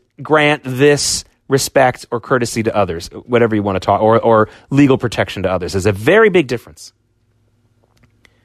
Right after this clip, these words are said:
When we talk about, like, that, that endless argument about whether healthcare is a right or a privilege,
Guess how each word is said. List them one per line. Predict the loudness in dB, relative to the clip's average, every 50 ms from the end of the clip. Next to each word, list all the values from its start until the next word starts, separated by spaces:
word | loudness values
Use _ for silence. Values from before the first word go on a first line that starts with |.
| _ _ _ _ _ _ _ _ _ _ _ _ _ _ -2
When | 0 2 4
we | 4
talk | 4 4 2 2 2
about, | 2 0 0 0
like, | -2 -4 -2
that, | -2 -4 -4 -4 -6
that | -6 -6 -6 -6 _ _ -4
endless | -2 0 2 2 2 2
argument | 2 2 2 2 0 -2 -2 -2
about | -2 -2 -2
whether | -2 -2 -2 -2
healthcare | 0 0 0 0 0 -2 -2 -2 -2 -2 -2
is | -4 -4 -4
a | -2 -2
right | 0 2 2 2 2 2
or | 2 0
a | -2
privilege, | -4 -2 -4 -4 -4 -4 -8 -12 -14 -18 -18